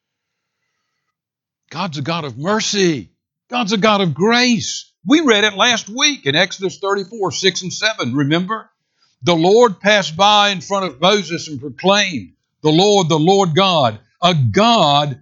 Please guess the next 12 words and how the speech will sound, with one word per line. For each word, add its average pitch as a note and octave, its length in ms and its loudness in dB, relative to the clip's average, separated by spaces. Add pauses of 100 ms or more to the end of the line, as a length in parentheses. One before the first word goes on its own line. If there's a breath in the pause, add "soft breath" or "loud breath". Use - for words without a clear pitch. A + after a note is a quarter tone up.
(100)
merciful, D#3 880 0 (300)
gracious, D#3+ 1000 0
slow A3+ 460 0
to B3 200 0
anger, F#3+ 720 0 (240)
abounding E3+ 1200 2 (460)
in D#3+ 140 2
steadfast F#3 840 0
love, F3 500 0 (320)
abounding G#3+ 680 2
in F#3 140 -2
faithfulness, C3+ 720 -2